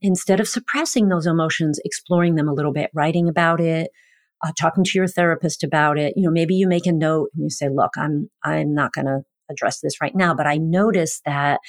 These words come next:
at three P M I start to feel sad. And I'm just gonna take a note of that. And then I'm gonna talk to somebody about that." So we have to be, you know, careful, because many people have experienced trauma,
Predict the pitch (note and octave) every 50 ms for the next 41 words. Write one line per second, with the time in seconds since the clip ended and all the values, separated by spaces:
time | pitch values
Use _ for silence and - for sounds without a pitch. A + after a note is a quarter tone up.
0 | - - - - - _ _ _ - F3 - - - - F3+ G3 G3+ G#3 G3+ -
1 | F3+ F3 E3+ E3 D#3 D3+ D3 - - - D#3+ D#3 - - - - D#3+ C#3 A#2 -
2 | - - - - - - - - - _ _ _ _ _ _ _ - - - _
3 | _ _ - F3 E3+ E3 D#3 D3+ D3+ D#3 - - G3 F3+ E3+ F3 - - G#3+ G#3
4 | G#3 G#3 G#3+ A3+ G#3+ A#3 A3+ G#3 F#3+ F3 E3+ F3 E3 C#3 E3+ D#3 D#3 D#3 D3+ D#3
5 | D3 D3+ - - _ _ _ _ _ _ _ _ _ _ F3+ F3 E3 E3+ E3+ D#3+
6 | D#3+ D#3+ D#3+ - F#3 F3 E3 F3 E3 D#3+ - - E3 D3+ - - D3+ C#3+ - D#3
7 | D3 C#3+ C3+ C3 A2 A2+ - - - _ - - - - - _ _ - - -
8 | F#3 E3+ E3 D#3+ E3 D#3+ F3+ E3+ F3 F3+ F3+ - F#3+ F3+ A3 G#3+ G#3 G3+ G3+ -
9 | _ _ _ - A#3+ A#3 G3+ F#3 F3+ - - C4 - - - F#3 F3+ F#3 F3+ -
10 | - F3 E3+ E3+ E3+ D3 - - - _ _ _ _ _ _ _ _ _ _ _
11 | - F3+ F3+ F3+ G3 G#3 G#3 G3+ G3 F#3+ F#3 F3+ - F3+ - - - E3 D#3 D#3
12 | D3 - - - - C#3 C#3 C3+ D3 D#3+ F3+ F3+ F3